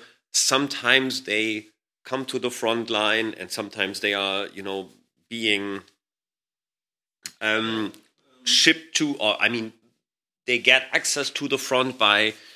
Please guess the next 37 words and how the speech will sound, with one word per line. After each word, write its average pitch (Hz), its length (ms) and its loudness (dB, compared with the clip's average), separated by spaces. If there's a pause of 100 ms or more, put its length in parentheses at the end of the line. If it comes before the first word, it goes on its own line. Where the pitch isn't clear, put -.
(160)
by, 98 300 4
uh, 92 260 -2
certain 104 600 -4 (140)
people 120 300 -8
in 104 100 -8
the 107 80 -12
Ukrainian 104 460 -8
army. 120 260 -2
Of - 140 -6
course, 180 200 -6
that 90 160 -6
will 90 100 -10
also 92 400 -10 (240)
shape - 440 -2
their, 87 320 -4 (680)
their 90 160 -2
perception, - 560 -2
what 92 160 -6
they 80 100 -4
write 95 400 -2
on - 160 -12
the - 80 -16
conflict. - 640 -10
And, 127 120 0
I 151 40 6
mean, 170 200 2
that's - 320 2 (500)
not 120 220 -6
necessarily 110 520 -4
wrong 110 440 -2
per 87 200 -10
se. 98 460 0
I, 104 60 -2
I - 20 0
just - 380 -8
think 107 280 -4
that, 101 240 -4